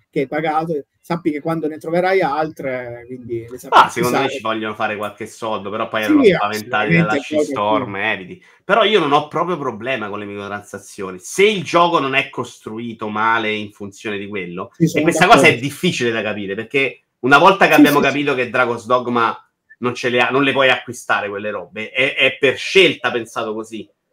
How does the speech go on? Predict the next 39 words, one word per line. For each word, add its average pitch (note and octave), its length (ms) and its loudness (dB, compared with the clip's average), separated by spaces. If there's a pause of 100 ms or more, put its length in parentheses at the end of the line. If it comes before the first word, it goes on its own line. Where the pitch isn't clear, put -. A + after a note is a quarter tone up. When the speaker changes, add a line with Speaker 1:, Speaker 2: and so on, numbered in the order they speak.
Speaker 2:
Esattamente D#3+ 720 4
come C3+ 160 0
quelli C#3+ 160 -2
di C#3 80 -4
Final C#3+ 260 2
Fantasy E3+ 320 2
sette - 300 0
hanno B2 200 2
pensato B2+ 720 0 (220)
la C3 200 4
panchina C#3+ 480 0
per B2+ 100 -2
recuperare A#2 540 -2
S G#2+ 240 -16
P A2 80 -16
H G#2 340 -12
P. F2+ 160 -20 (800)
Non D3 180 2
è C#3+ 140 4
vero F3 260 8
che C#3+ 60 4
è C#3 40 -2
sempre D3+ 480 0
l'oggetto C#3+ 640 -2
che C#3 80 -4
risolve C#3 380 -2
quel C#3 160 -2
problema C3+ 500 0
e - 100 -2
perché C3 380 -4
voglio B2+ 260 -2
incularti C3+ 540 -2
faccio C3 300 -4
il B2 100 -4
gioco C3 260 -4
per A#2+ 140 -4
incularti. A2 600 -8
Però D#3 240 0
quello D#3+ 600 -2